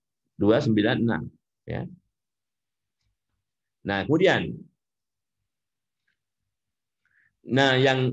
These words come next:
yang di sini, yang di sini juga, oh, kopikan aja dari sini kalau begitu. Ya. Nah, hanya di sini itu bukan blok, tapi defoliate, ya kan?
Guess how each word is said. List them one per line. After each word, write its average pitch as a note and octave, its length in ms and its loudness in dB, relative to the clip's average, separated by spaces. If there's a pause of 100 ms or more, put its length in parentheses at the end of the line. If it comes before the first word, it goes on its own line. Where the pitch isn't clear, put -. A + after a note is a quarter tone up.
yang B2+ 240 0
di C#3 80 0
sini, E3+ 480 -4
yang A2+ 80 -4
di A2 160 -6
sini A2 320 -4 (400)
juga, C#3 480 -4 (560)
oh, E2 80 -10
kopikan F#2+ 400 -6
aja E3 160 -2
dari D3+ 160 -2
sini D3+ 320 -6
kalau G2+ 160 -6
begitu. G#2+ 320 -8 (320)
Ya. G#2+ 240 -16 (1400)
Nah, F2+ 240 -4 (400)
hanya B2 240 0
di E3+ 80 2
sini G#2+ 640 -2 (800)
itu B2 280 0 (120)
bukan B2+ 320 0
blok, F3+ 480 -2 (160)
tapi C3+ 480 -2 (560)
defoliate, B2 560 -2 (240)
ya F#2+ 160 -8
kan? D3 160 -8